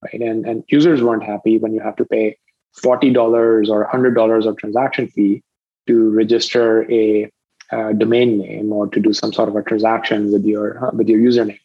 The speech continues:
so on. And with Stacks, now you can do thousands of transactions, uh, and they all settle to Bitcoin, and you have, you're paying very small gas fees because Bitcoin is not being used as gas. You're not making transactions on the, on the main Bitcoin chain.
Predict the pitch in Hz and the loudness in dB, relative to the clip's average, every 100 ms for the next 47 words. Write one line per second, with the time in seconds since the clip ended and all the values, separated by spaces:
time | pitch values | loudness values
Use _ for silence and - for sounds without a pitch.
0 | - - 113 170 - _ _ _ _ 131 | -12 -8 -8 -10 -12 _ _ _ _ -2
1 | 117 113 113 110 123 113 - 214 175 143 | 0 2 0 0 0 -2 2 2 4 2
2 | - 127 117 117 117 113 107 - 135 143 | 0 0 2 2 2 2 0 2 2 4
3 | 135 123 110 101 104 - 107 107 107 _ | 2 0 -2 -2 -4 -8 -8 -8 -10 _
4 | - 69 67 - - - 131 117 113 110 | -12 -8 -6 -8 -12 -8 -6 -4 -4 0
5 | 117 117 120 - 127 117 113 110 110 - | 4 4 2 0 0 0 0 0 -2 -2
6 | 113 110 110 110 110 113 110 117 113 113 | -4 -4 -2 -2 0 0 2 0 2 4
7 | 117 - 110 110 - - - 107 117 - | 2 2 -2 -4 -10 -20 -6 -4 -4 -6
8 | _ _ _ - 113 104 113 - 117 107 | _ _ _ -2 0 0 -2 0 2 2
9 | 110 107 117 113 110 104 104 113 - - | 2 0 0 2 2 2 0 -6 -4 -6
10 | 120 - - 113 113 117 113 120 113 107 | -6 -6 -2 0 2 2 2 0 0 0
11 | 104 107 110 107 110 110 - 120 110 110 | -2 -4 -6 -6 -2 -2 -2 -4 -2 0
12 | 113 113 107 - - - - 175 | 2 2 -2 -6 -16 -14 -6 -6